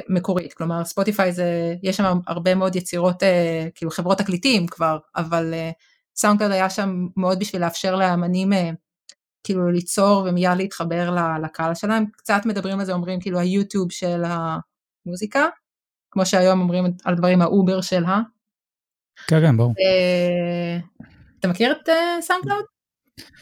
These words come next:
Speaker 2: כן, כן, מכיר, הם גם, אה, יש חלק שמאח-, מארחים, אה, על גבי הפלטפורמה שלהם, אה, פודקאסטים, ו-,
Speaker 1: כן,
Speaker 2: וגם
Speaker 1: נכון.
Speaker 2: כל, כל מיני, כן, כל מיני יצירות, אנשים פשוט מעלים לשם,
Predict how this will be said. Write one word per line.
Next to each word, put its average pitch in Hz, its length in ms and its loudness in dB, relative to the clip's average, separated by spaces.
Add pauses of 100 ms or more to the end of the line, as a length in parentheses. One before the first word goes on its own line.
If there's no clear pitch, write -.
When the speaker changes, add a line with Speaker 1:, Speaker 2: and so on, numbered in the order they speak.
(640)
Speaker 2:
כן, 190 120 4
כן, 254 180 2
מכיר, 208 300 0
הם 120 120 -2
גם, 127 200 2
אה, 143 540 4
יש - 200 -4
חלק 175 280 0
שמאח-, 165 380 4
מארחים, 147 560 4
אה, 160 260 4
על 151 60 2
גבי 156 180 2
הפלטפורמה 156 480 4
שלהם, 151 260 6
אה, 151 260 8
פודקאסטים, 110 760 2
ו-, 107 420 -2
Speaker 1:
כן, 110 220 4
Speaker 2:
וגם 127 240 2
Speaker 1:
נכון. 160 220 2
Speaker 2:
כל, 214 240 2
כל 226 120 6
מיני, 220 260 8
כן, 233 200 4
כל 180 120 4
מיני 180 200 8
יצירות, 175 440 4
אנשים 120 280 2
פשוט 139 200 -2
מעלים 147 320 6
לשם, 156 220 2